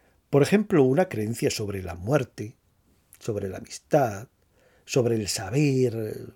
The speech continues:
sobre la educación, etcétera, puede que actúe en un momento dado de una manera copresente.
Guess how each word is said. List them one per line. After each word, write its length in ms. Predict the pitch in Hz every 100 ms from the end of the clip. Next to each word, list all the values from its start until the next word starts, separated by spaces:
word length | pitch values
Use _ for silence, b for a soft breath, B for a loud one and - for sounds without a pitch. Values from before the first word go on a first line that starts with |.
| -
sobre 880 | - - 117 104 104 101 101 98 98
la 120 | 98 104
educación, 1120 | 104 107 104 95 - - 196 139 110 117 107
etcétera, 880 | 95 - - - 165 165 127 127 - _ _ _
puede 320 | - 208 226 202
que 160 | 151
actúe 720 | 120 - _ 233 214 160 170 - _
en 200 | 170 151
un 140 | 202 226
momento 500 | 196 190 190 - 131
dado 380 | 165 180 180 -
de 340 | - 117 131 127
una 340 | 156 233 156
manera 520 | 101 95 95 98 95
copresente. 840 | 95 104 - 101 - 185 107 - -